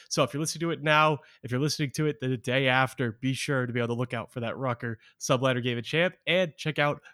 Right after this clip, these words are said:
version one as they compete in Rocket League with that roster of Torment, Gimmick, A X B, coached by the legendary Fireburner. Gonna be a great team. Already one of my favorites, even though they've only played,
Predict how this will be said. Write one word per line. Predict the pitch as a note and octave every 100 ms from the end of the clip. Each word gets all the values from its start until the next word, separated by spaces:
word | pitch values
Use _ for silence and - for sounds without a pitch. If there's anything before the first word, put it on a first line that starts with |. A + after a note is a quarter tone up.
| _
version | A#2+ C3 B2+ C3 A2
one | B2 A#2 A2 _ _
as | A#2+ A2
they | A#2+ A#2+
compete | B2 - A#2+ A#2+ - _ _
in | B2+ A#2
Rocket | B2 A2+ A2+
League | A2
with | G#2+
that | A2 F#2
roster | A2+ G#2+ - G#2+
of |
Torment, | - B2 A2+ G#2+ - _ _ A2+
Gimmick, | A#2 A2 G2 - _ _
A | C3 A2+
X | G2+ -
B, | - A2 G2 _ _ -
coached | B2 F#2+ - - _ _ _
by | G#2+
the | A2
legendary | G#2+ G#2 G2+ F#2+ G2+ _
Fireburner. | - B2 G#2 G2+ G2 F#2+ - - -
Gonna | C#3 C3
be | B2+
a |
great | D3 B2+
team. | - C3 A#2 -
Already | C3+ C3 B2+ A#2+
one | A#2+ B2
of | A#2+
my | A2+ A2
favorites, | - A#2+ A2+ A#2+ -
even | A#2 G#2+ A2
though | G#2+ G2+
they've | A#2 A2
only | G#2+ G#2+
played, | - A#2 G#2+ G2+